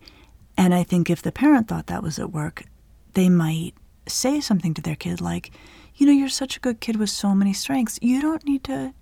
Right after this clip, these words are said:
do this. You don't need to, um, point out other people's flaws. You are amazing, and they are also amazing." And, um,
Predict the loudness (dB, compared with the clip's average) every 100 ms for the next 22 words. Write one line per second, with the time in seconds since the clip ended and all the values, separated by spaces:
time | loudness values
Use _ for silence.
0 | -4 -2 -2 -6 -12 -8 -8 -12 _ -20
1 | -20 _ -2 2 4 4 2 2 2 0
2 | -2 -4 0 0 -4 -20 -20 -20 -20 -20
3 | -20 -10 0 2 2 0 2 4 4 0
4 | -2 -2 -4 -6 -8 -6 -6 -4 -4 -6
5 | -10 -12 -14 _ _ _ -20 _ _ -12
6 | -4 2 4 4 0 0 2 4 2 2
7 | -2 -2 -2 0 2 2 0 -2 -2 -4
8 | -6 -6 -2 0 0 -2 -2 -2 -6 -8
9 | -6 -8 -4 0 2 2 2 -2 -18 -20
10 | -20 -20 -20 -20 -20 -4 0 2 2 0
11 | -2